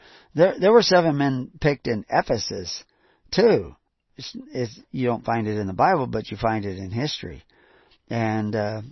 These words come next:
they went through a whole process. Some of them were sons of rich men, but they gave up all their wealth to be these seven men. And they were involved in banking. Not banking as we think of it today, but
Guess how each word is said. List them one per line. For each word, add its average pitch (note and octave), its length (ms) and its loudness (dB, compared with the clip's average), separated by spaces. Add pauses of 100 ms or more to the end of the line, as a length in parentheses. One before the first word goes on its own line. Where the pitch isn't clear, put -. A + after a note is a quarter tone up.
(160)
they B2+ 240 -2
went C3 260 -4
through C3+ 220 0
a A#2+ 60 -2
whole A#2 220 0
process. A#2+ 640 -2
Some B2+ 200 0
of C#3 100 0
them B2+ 60 -2
were G2+ 260 -4 (200)
sons C3+ 420 0
of A2+ 140 -4
rich C3+ 340 -2
men, G#2 340 -8 (440)
but - 100 -8
they A#2 100 0
gave C#3+ 260 2
up F3 160 2
all C#3 160 4
their B2 160 2
wealth G#2 400 -6
to A2 80 -6
be A#2+ 240 -4
these B2 260 -6
seven A2 380 -6
men. D3 340 -8 (1160)
And A#2 400 -4 (500)
they A#2 260 -2
were B2+ 400 -2
involved A2+ 560 -6
in C3 180 -2
banking. C#3+ 640 -2 (500)
Not B2 200 0
banking D3 400 4
as A2+ 220 -2
we B2+ 400 -2
think B2+ 260 -4
of A2+ 100 -4
it A2 140 -10
today, G2+ 460 -2
but G#2 240 -10